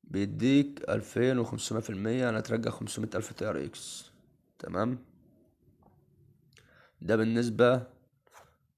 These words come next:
للباقات اللي في الموقع. انت تقول لي: "انا اعمل ايداع في ايه؟ انا ترجح انا خطة اعمل فيها؟"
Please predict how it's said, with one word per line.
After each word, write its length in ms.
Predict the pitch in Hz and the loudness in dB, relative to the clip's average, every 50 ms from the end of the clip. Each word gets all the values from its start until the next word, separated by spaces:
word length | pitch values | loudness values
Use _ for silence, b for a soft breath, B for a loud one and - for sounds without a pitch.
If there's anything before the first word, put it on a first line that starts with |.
| _ _ _ _ - - - | _ _ _ _ -20 -14 -10
للباقات 520 | - 101 104 104 104 101 - 120 113 - | -6 -6 -2 0 0 0 2 0 0 2
اللي 140 | 117 98 98 | 0 0 -2
في 100 | - - | -2 -6
الموقع. 520 | 85 80 80 80 78 - - - - - - - - - _ _ _ _ _ _ _ _ _ _ _ _ _ _ _ _ _ _ _ _ _ - - - - - - - _ _ - - - - B B B B B B B B B - - - | -6 -6 -6 -6 -6 -6 -10 -14 -20 -20 -20 -20 -20 -20 _ _ _ _ _ _ _ _ _ _ _ _ _ _ _ _ _ _ _ _ _ -20 -18 -16 -16 -18 -18 -20 _ _ -20 -20 -20 -20 B B B B B B B B B -10 -6 -4
انت 180 | - 127 - | -2 0 0
تقول 180 | 127 - 120 127 | 2 2 4 4
لي: 60 | 135 | 4
"انا 100 | 131 131 | 4 4
اعمل 240 | 135 135 131 123 82 | 4 4 4 2 2
ايداع 260 | 95 110 117 120 127 | 4 4 6 6 4
في 160 | 120 - - | 4 2 4
ايه؟ 360 | 113 120 123 120 113 - - | 4 6 6 6 4 4 4
انا 280 | 113 131 127 107 104 90 | 2 2 2 2 2 0
ترجح 520 | - - - - 110 123 123 113 120 107 | -2 -4 -2 0 0 2 2 2 2 2
انا 220 | - 120 123 123 120 | 2 2 2 0 0
خطة 300 | - - 127 - - 127 | 0 -4 -6 -2 0 0
اعمل 180 | 117 120 107 | 2 2 0
فيها؟" 540 | 107 - - 104 104 107 107 110 120 127 123 | -2 -4 -4 -2 2 2 4 4 2 0 -2